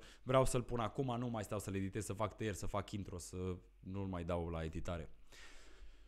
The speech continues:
Ce să vă zic? Dacă vreți, uh, ceva anume,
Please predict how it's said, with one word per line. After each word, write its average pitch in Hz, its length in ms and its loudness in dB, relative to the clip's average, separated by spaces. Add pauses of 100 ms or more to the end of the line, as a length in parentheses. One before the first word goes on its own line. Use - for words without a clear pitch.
(1300)
Ce 208 140 10
să 170 120 8
vă 147 120 10
zic? 113 320 0 (920)
Dacă 127 400 8
vreți, - 800 4
uh, 92 340 4 (720)
ceva 110 640 8 (240)
anume, 95 500 2